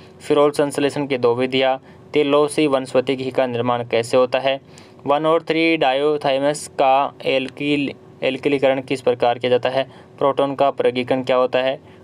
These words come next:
अपचायी तथा अनपचायी शर्करा में विभेद कीजिए। और अथवा के अंदर भी दे रखे हैं, यहाँ पे निम्नलिखित संख्याओं पर टिप्पणी लिखना होगा। एरिथ्रो हो गया, थ्रियोसमावी हो गया,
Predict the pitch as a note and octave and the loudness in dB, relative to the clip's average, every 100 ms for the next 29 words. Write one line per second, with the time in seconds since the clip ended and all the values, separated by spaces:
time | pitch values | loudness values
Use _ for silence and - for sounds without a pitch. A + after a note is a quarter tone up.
0 | - C3+ - D3+ D#3 D#3+ D#3+ - C3+ C#3+ | -4 -4 0 0 2 0 0 -2 0 0
1 | C3 - C3+ B2+ - C#3 C#3 C3 B2 B2+ | 0 0 -4 -2 0 0 0 -2 0 0
2 | C3 C3 A#2 B2 B2+ - C3+ C3+ C#3 - | 0 -2 -2 -2 -4 -2 0 0 -2 -6
3 | - - - - - D#3 D#3 D3+ D3+ D3+ | -20 -20 -20 -6 0 0 2 0 0 0
4 | D3+ D3+ D3+ D3 D3 D#3 D3 C#3 C#3+ C#3 | -2 0 -2 -2 -2 0 0 0 -2 -2
5 | C#3+ C3 C#3 C#3 B2+ B2+ B2 B2+ B2+ B2+ | -4 -2 -2 -2 -2 -2 -2 -2 0 2
6 | C#3 - B2+ C3 C3 C3+ C3 C3 C3 C#3 | 0 0 -2 -4 0 0 2 2 0 -4
7 | - C#3 C3 C3 - C3 B2 B2 C3 B2+ | -6 0 2 0 -2 -2 0 2 2 4
8 | B2+ | 0